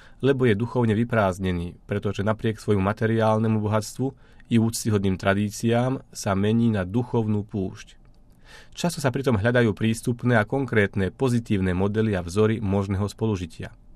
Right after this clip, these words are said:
Jeden z takýchto už existujúcich modelov si chceme priblížiť aj v dnešnom vysielaní. Asi osemdesiat kilometrov na sever od hlavného mesta Sýrie, Damašku, sa nachádza mesto Nebek.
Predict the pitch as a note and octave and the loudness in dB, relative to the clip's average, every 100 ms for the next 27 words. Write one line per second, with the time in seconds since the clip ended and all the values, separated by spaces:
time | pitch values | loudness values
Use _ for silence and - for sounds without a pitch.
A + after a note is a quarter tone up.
0 | - - - - - - - C#3 C3 - | -20 -20 -20 -20 -20 -6 2 4 2 2
1 | C3 D#3 D3+ - C#3 A2+ - C#3+ D#3+ - | -2 -2 -6 -6 -6 -8 -4 -2 -2 0
2 | C3 A#2 G2 F2 F2+ F#2+ A#2+ C#3 A#2 - | -2 0 -2 -2 0 0 0 -2 -6 -2
3 | G#2+ F#2+ A2+ A#2+ A#2 A#2 G2 F2+ G#2 - | -2 0 -2 0 -2 -2 -4 -4 -4 -4
4 | G2 F#2+ - F#2 E2+ E2+ A2 - - - | -6 -6 -6 -6 -6 -10 -14 -18 -20 -20
5 | - - - - - - - - - - | -20 -20 -20 -20 -20 -20 -20 -20 -20 -4
6 | B2 - D#3 E3+ D#3+ C3+ C#3 C3+ B2 A2 | -4 -2 -2 -2 -2 -2 -2 0 2 2
7 | A#2+ B2 B2+ A#2 A2+ A#2 A2 A2 - G2 | 0 0 -2 0 0 2 2 2 0 -4
8 | - A2+ A2+ A#2+ B2 G2 G#2 - - C3 | 0 0 2 2 2 2 0 -2 -6 -6
9 | - - - - - A#2+ A#2+ B2+ A2 G#2+ | -8 -20 -20 -8 2 2 2 0 2 2
10 | G#2+ - A2 - G2+ F#2 F2 - | 0 -2 -2 0 0 0 -6 -14